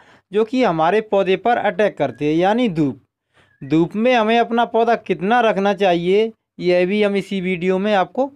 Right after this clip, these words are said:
बताएंगे। उससे पहले हम आपको बताएंगे, जो ये जासमीन का पौधा आप देख पा रहे हैं, जो कि मोगरा प्लांट है, इस पर जो कि फूल आए हुए हैं, वो धूप की वजह से सूख चुके हैं।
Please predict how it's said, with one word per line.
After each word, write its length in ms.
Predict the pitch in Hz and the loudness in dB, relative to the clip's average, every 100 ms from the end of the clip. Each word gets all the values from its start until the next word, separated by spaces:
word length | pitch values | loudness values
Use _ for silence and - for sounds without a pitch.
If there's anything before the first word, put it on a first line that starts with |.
| - | -4
बताएंगे। 560 | 165 151 117 110 104 104 _ _ _ _ _ - | -4 -2 -6 -8 -14 -18 _ _ _ _ _ -10
उससे 340 | 180 - 277 | -10 -2 -2
पहले 360 | 269 240 240 247 | 0 0 2 2
हम 200 | 233 226 | 2 0
आपको 300 | 220 220 220 | -2 0 0
बताएंगे, 680 | 196 180 160 165 160 202 240 _ _ _ | 0 0 0 0 0 -2 -4 _ _ _
जो 260 | 151 185 233 | -6 0 2
ये 200 | 226 233 | 2 2
जासमीन 520 | 202 196 202 196 190 | 0 0 -2 -4 0
का 220 | 202 208 - - | 0 0 -2 -2
पौधा 300 | 185 185 196 | 0 2 0
आप 80 | 170 | 0
देख 380 | 156 147 175 - | -6 -6 -6 -2
पा 100 | 170 | 0
रहे 120 | 180 | 0
हैं, 60 | 175 | -2
जो 120 | 180 | -4
कि 160 | 185 | -4
मोगरा 400 | 208 170 160 170 | -4 -2 0 0
प्लांट 400 | 185 160 151 151 | 0 -2 -2 -2
है, 220 | 160 185 277 _ _ _ - | -2 -2 -4 _ _ _ -10
इस 140 | 180 | -8
पर 260 | - 247 247 | -2 -2 0
जो 140 | 262 | -2
कि 100 | 247 | -2
फूल 300 | - 220 214 | -6 -4 0
आए 160 | 196 196 | 2 2
हुए 280 | 190 190 | 2 2
हैं, 180 | 190 220 226 - - - | 2 0 -6 -18 -20 -2
वो 120 | 214 | -2
धूप 300 | 165 170 175 | 0 -2 -2
की 120 | 233 | -4
वजह 300 | 233 196 196 | 0 2 2
से 260 | 196 254 311 - - | 0 -2 -6 -10 -6
सूख 220 | 254 247 | -4 -4
चुके 280 | - 156 135 | -4 -6 -6
हैं। 280 | 123 110 | -8 -10